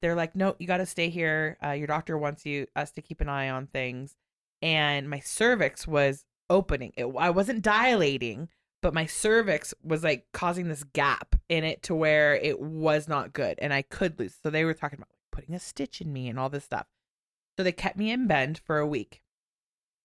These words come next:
Every si-, I just laid there in this bed and they monitored me. Um, and then it, nothing got better. And the hospital that I was in didn't have a nic unit.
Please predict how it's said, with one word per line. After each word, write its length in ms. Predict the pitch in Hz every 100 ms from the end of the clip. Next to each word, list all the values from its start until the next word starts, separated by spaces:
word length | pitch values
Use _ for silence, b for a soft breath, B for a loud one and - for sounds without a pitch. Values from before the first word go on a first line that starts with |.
| _
Every 200 | 196 165
si-, 100 | 160 -
I 160 | 175
just 160 | 196 -
laid 120 | 170
there 180 | 143 131
in 80 | 151
this 120 | 147
bed 220 | - 113 -
and 140 | 139
they 60 | 139
monitored 640 | 139 131 131 135 135 135
me. 280 | 131 123 131 _ _ _ _ _
Um, 520 | 151 143 127 123 143 - _
and 200 | 147 147
then 760 | 143 139 135 135 135 135 135 - _ _ 139 _ _ _
it, 180 | 143 - 147
nothing 260 | 143 139
got 140 | - -
better. 320 | 131 - - _ _ _ _ _ _ 151
And 480 | 147 139 135 135 -
the 80 | 135
hospital 460 | 135 - 135 135
that 200 | 139 127
I 160 | 120 123
was 300 | 147 214 170
in 420 | 120 123 175 202 - _ -
didn't 220 | 156 156
have 140 | 147
a 40 | 139
nic 160 | 120 _
unit. 280 | 90 73